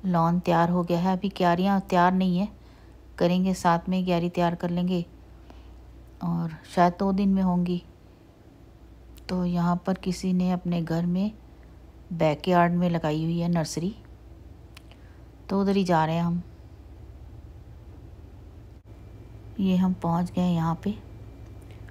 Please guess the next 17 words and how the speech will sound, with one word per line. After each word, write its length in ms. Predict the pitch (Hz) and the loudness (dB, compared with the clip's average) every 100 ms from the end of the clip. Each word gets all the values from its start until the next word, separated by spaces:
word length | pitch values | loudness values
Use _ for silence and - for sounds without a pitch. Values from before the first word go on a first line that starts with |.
| - | 2
काफ़ी 260 | 175 170 208 | 2 4 0
अच्छा 260 | 190 - | 0 2
इन्होंने 240 | 233 214 196 | 4 4 4
बैकयार्ड 440 | 170 165 165 165 | 2 2 0 2
में 180 | 180 180 | 0 0
बनाया 240 | 170 151 | 0 0
हुआ 180 | 151 160 | 0 0
है। 120 | 196 - - - - - - - - - - - - - - - - - - - - | -4 -8 -16 -16 -16 -18 -16 -16 -16 -16 -16 -16 -16 -16 -16 -16 -16 -16 -16 -8 -4
ये 120 | 165 | -2
घर 280 | 175 165 175 | 2 0 0
के 160 | 190 | -2
साइड 320 | 180 156 147 170 | 0 0 -2 -2
से 300 | - 202 202 | 0 0 2
नीचे 460 | 185 170 160 185 185 - - - - - - - - - | 2 2 0 -2 -2 -6 -16 -16 -16 -18 -18 -16 -16 -14
सीढ़ियाँ 440 | - - 170 180 185 | -8 0 0 2 2
उतरती 380 | 180 175 - 190 | 2 -2 0 0
हैं 120 | 240 | 0